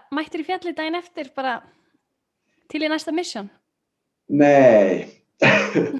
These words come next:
Speaker 2: Við vorum alveg, um, allavega fyrir mig, sko, var ég alveg virkilega hræddur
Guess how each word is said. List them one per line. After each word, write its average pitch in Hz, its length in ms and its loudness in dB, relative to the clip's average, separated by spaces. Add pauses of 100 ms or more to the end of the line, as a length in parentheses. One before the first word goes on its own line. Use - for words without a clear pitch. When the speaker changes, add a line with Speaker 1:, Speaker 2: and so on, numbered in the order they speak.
(540)
Speaker 2:
Við 117 140 6
vorum 127 300 6
alveg, 113 400 4 (420)
um, 107 400 -4 (1700)
allavega 101 400 0
fyrir 101 160 0
mig, 160 260 4
sko, 104 240 0
var 123 160 6
ég 139 80 8
alveg 123 180 2
virkilega 123 300 2
hræddur - 400 -2